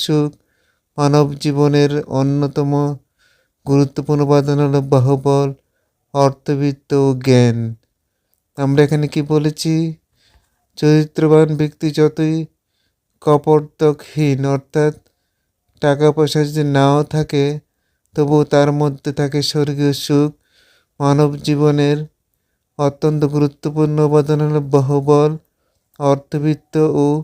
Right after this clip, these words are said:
জ্ঞান। এগুলির সম্মানে মানুষ স্বীয় চেতনার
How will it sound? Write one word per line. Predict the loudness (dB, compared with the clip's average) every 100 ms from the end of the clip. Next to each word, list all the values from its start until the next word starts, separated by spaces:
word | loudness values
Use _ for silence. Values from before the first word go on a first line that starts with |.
| -10 _ _ _ _ _ -8
জ্ঞান। | 4 6 6 4 -2 -10 _ _ _ _ _ _ _ _ _ -4
এগুলির | 0 2 4 2 0
সম্মানে | 0 0 2 2 2 2
মানুষ | 0 0 -2 -6
স্বীয় | -4 0 2 2 -2 _ _ _ _ _ _ -4
চেতনার | -2 0 0 0